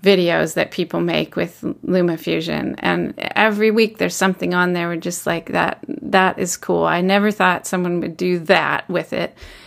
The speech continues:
And then we do a thing with Sam Mestman's kids from, um, We Make Movies.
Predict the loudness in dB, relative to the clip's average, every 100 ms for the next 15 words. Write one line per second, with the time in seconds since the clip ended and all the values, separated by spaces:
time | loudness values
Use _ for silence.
0 | -20 -2 4 6 6 4 0 2 4 6
1 | 6 6 4 4 4 0 0 2 2 2
2 | 0 -2 -4 -4 0 2 0 -2 -4 0
3 | 0 0 -4 -2 0 0 2 2 2 2
4 | 2 0 0 2 2 0 -2 -2 -6